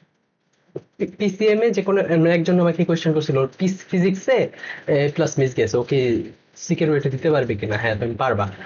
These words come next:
বাস তি-, চারটা মিলে তোমার আঠারো বা সতেরো এরকম, আঠারো মনে হয় লাগে চারটা মিলে। না, না, না, সরি, সরি, পিসিএম এ তিন,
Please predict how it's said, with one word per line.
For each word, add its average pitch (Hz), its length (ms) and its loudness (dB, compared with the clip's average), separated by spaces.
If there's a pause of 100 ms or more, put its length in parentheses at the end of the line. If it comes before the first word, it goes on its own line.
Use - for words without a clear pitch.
(160)
বাস 127 340 -4
তি-, 220 240 -2
চারটা 208 340 -2
মিলে 226 280 2
তোমার 202 180 2
আঠারো 180 320 2
বা 190 120 0
সতেরো 180 360 0
এরকম, 165 340 0
আঠারো 226 300 0
মনে 175 180 2
হয় 147 80 2
লাগে 117 220 0
চারটা 127 260 -2
মিলে। 123 320 0 (920)
না, 180 120 4
না, 170 120 2
না, 139 120 0
সরি, 143 300 0
সরি, 101 280 0 (240)
পিসিএম 262 500 2
এ 247 80 4
তিন, 247 280 -2